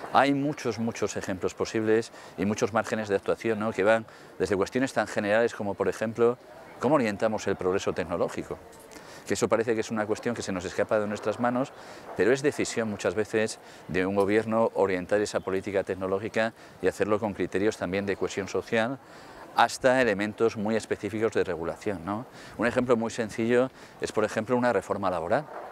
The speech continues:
¿no? Una reforma laboral tiene una alta capacidad de alterar la distribución de los salarios, ¿no? Y en España hemos vivido ejemplos recientes de reformas que tienden a aumentar la desigualdad, ¿no?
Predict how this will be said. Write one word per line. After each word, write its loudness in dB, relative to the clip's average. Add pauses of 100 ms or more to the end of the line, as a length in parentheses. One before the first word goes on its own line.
¿no? -4 (440)
Una 6
reforma 2
laboral 6 (140)
tiene 4
una 2
alta 2
capacidad 2 (340)
de 4
alterar 4
la 2
distribución -2
de 0
los -2
salarios, -4
¿no? -4 (340)
Y -4
en 0
España 2
hemos -2
vivido 4
ejemplos 0
recientes 0
de 2
reformas 0 (400)
que 2
tienden 0
a 0
aumentar -2
la 0
desigualdad, -2
¿no? -4